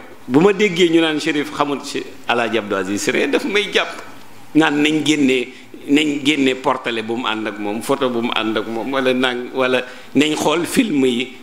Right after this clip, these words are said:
fu mu mas a toog ci wetu Alaaji Abdou. Ma ne ñii ñoo ñàkk fayda te ñàkk a xam. Yooyu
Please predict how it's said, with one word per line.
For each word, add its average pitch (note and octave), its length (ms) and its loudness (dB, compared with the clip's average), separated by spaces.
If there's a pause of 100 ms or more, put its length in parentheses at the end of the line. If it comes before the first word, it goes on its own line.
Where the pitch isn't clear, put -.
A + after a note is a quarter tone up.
(360)
fu - 120 4
mu D3 220 6
mas C#3 160 0
a C#3 40 -2
toog C3+ 240 -2
ci C3+ 120 0
wetu C3 180 2
Alaaji G2+ 380 0
Abdou. D#2 260 -10 (420)
Ma F#3 100 6
ne G#3 100 4
ñii G3+ 240 6
ñoo G3+ 160 6
ñàkk G#3 320 2
fayda G#3+ 280 0
te - 100 -2
ñàkk - 260 -2
a - 40 2
xam. C4 220 -4 (2750)
Yooyu A3 240 6